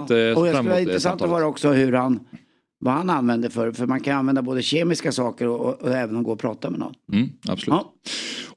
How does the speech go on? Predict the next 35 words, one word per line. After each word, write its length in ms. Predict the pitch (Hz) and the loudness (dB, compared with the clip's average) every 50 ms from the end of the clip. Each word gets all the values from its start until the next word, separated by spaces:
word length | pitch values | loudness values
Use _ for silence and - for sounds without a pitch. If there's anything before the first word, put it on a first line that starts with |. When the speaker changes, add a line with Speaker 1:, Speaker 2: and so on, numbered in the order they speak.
| - 180 | 4 4
Speaker 1:
Och 80 | 170 196 | 6 4
sen 140 | 190 180 | 4 4
avslutar 280 | 170 156 127 156 156 151 | 4 4 4 4 4 4
vi 60 | 147 | 4
med 300 | 143 143 139 139 135 135 | 4 4 4 4 6 4
Rosa 200 | 131 135 123 - | 4 4 2 0
Kafaji 460 | - 135 123 139 139 139 131 117 127 | 0 0 2 4 2 2 4 4 4
då, 200 | 117 110 104 101 | 4 6 4 2
som, 500 | 95 - - - 110 101 98 101 98 98 | 0 0 0 2 2 4 4 4 4 4
eh, 220 | 98 98 95 95 104 - - | 4 4 2 0 -2 -4 -8
spelade 760 | - - - 107 98 95 95 90 92 90 90 90 90 90 92 95 98 | -14 -4 -2 0 0 2 2 2 2 2 2 2 0 0 -2 -2 -2
Champions 260 | 92 - 101 95 98 | -2 -2 -2 -2 0
League-kval 360 | 107 104 95 - 127 120 110 | -2 -2 0 2 2 2 2
igår 280 | 110 113 143 190 214 185 | 4 4 4 4 4 4
med 120 | 139 123 | 2 2
Häcken. 420 | 117 156 156 151 - - 156 151 147 | 2 2 0 0 0 2 2 2 2
De 100 | 131 123 | 2 0
mötte 200 | 117 104 - 107 | 0 0 -2 -2
Twente, 460 | - - 120 113 107 101 - 113 107 | 0 0 0 0 0 0 0 0 2
blev 440 | 98 95 104 101 98 95 92 95 101 - _ | 4 4 4 4 2 2 -2 -4 -8 -8 _
två 360 | - - - 113 104 104 98 | -2 0 2 4 4 2 2
två. 520 | 95 - - - 175 131 101 95 95 98 - - | 0 -4 0 2 4 4 4 4 2 0 -4 -6
Vi 140 | - - 98 | -6 -6 -4
kan 180 | 95 107 98 95 | -2 0 0 0
prata 160 | 95 101 95 | 0 0 0
mer 220 | 95 101 101 98 | 2 2 2 2
om 120 | 95 92 90 | 0 0 0
det 240 | 85 90 87 85 82 | 0 0 0 0 -2
när 280 | 85 87 87 87 87 85 | -2 -4 -2 -2 -2 -2
Rosa 340 | 82 90 87 85 - - 90 | 0 0 0 -2 -2 -4 -4
är 40 | 87 | -4
med 180 | 85 82 85 87 | -4 -4 -4 -2
noll 120 | 90 87 | -2 -2
åtta 140 | 82 - 95 | -2 -4 -2
femtio. 440 | - 139 156 160 139 - 107 107 | -2 0 -2 -2 0 2 2 2